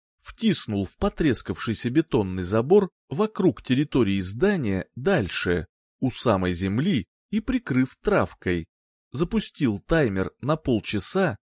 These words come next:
сразу на оба пистолета. После обогнул здание, и лазерный пистолет просто положил на край трансформаторной подстанции,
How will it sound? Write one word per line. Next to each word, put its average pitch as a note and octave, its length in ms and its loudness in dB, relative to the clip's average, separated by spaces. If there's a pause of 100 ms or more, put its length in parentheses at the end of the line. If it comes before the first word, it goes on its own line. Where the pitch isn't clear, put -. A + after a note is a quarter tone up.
сразу G3 640 -2
на G3 180 -2
оба B2+ 320 4
пистолета. A#2+ 920 -2 (460)
После G2 540 2 (180)
обогнул G#3 580 2
здание, F#2 680 0 (260)
и C3+ 80 -2
лазерный G2 460 0
пистолет E3 580 0 (140)
просто F3 380 2
положил C3 580 0 (120)
на A#2 160 -2
край G3 320 -2
трансформаторной F#3+ 960 -2
подстанции, F#2 960 -4